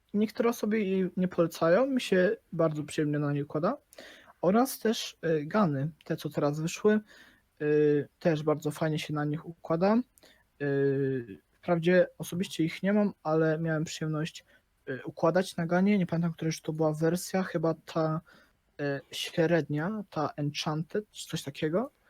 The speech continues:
E, no i bardzo fajnie się na tej wersji układało, przynajmniej mi. Więc te gany i bele mi się bardzo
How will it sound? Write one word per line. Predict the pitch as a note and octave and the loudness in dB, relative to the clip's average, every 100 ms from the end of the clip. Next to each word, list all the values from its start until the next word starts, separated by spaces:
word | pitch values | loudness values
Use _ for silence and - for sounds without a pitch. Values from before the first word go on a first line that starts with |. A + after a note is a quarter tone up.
| _ _ _ _ _ | _ _ _ _ _
E, | C#3 C3+ - | -4 -4 -2
no | D#3+ | 0
i | G#3 | 2
bardzo | G3 F#3 F#3+ | 2 0 -2
fajnie | G3 D3+ C#3+ | 0 0 -2
się | - C#3+ C3+ - | -2 -2 -2 -8
na | D3 | -8
tej | D3 | -4
wersji | D3 C#3+ - - D3+ C#3+ - | -4 -4 -6 -6 -6 -8 -14
układało, | D#3 D3+ C#3+ C#3 | -6 -2 0 0
przynajmniej | C#3 - C#3 C#3 | -2 -6 -4 -4
mi. | C3 C3+ D#3 _ _ _ _ - | -4 -4 -8 _ _ _ _ -6
Więc | D#3 - - | -6 -6 -6
te | E3 | -2
gany | D#3 F3+ G#3+ A3+ - | 0 2 2 0 -4
i | D3+ D3 D3+ D#3+ | -2 0 -2 -4
bele | D3 C#3+ C#3 D3 - _ _ _ D3+ | 0 2 2 0 -8 _ _ _ -10
mi | |
się | - | -6
bardzo | C#3+ C#3 D3 | -4 -4 -6